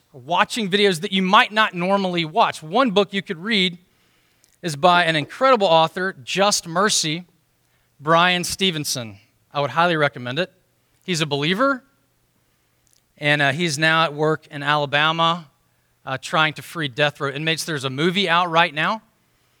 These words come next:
uh, that is, has got great ratings. You could go see it if you don't feel like reading the book. It is an excellent book. I've actually, bef-, after I get back from Malaysia, I'm going to Malaysia next week. I would love to see it with some of you and actually talk about it.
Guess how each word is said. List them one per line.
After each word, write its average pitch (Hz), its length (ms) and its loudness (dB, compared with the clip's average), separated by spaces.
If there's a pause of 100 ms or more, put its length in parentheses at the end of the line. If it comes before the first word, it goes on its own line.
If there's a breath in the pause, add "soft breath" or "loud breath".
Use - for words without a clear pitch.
(400)
uh, 131 260 0
that 139 200 -2
is, 131 440 -8
has 143 160 -14
got 131 200 -4
great 147 320 0
ratings. 160 440 -2
You 156 80 -8
could 139 140 -16
go 147 120 -6
see 160 280 -2
it 226 240 -2
if - 120 -20
you 156 60 -14
don't 147 140 -6
feel 165 140 -8
like 147 180 -6
reading 147 180 -6
the 131 60 -10
book. 143 260 -4 (1500)
It 170 80 -4
is 156 120 0
an 156 120 -4
excellent 156 500 -2
book. 151 220 2
I've 151 160 0
actually, 185 380 0
bef-, 147 180 -12 (260)
after 196 240 2
I 190 40 2
get 170 120 0
back 165 140 4
from 156 140 -8
Malaysia, 156 380 2
I'm 143 60 -6
going 143 120 -6
to 143 60 -4
Malaysia 143 500 0
next 131 320 -4
week. 139 280 -8 (500)
I 175 60 0
would 160 100 -2
love 160 260 4
to 156 60 -8
see 170 220 0
it 160 60 -2
with 135 120 -6
some 165 160 0
of 127 120 -6
you 156 180 -2
and 143 80 2
actually 143 260 -2
talk 165 320 -4
about 127 240 0
it. 123 80 -12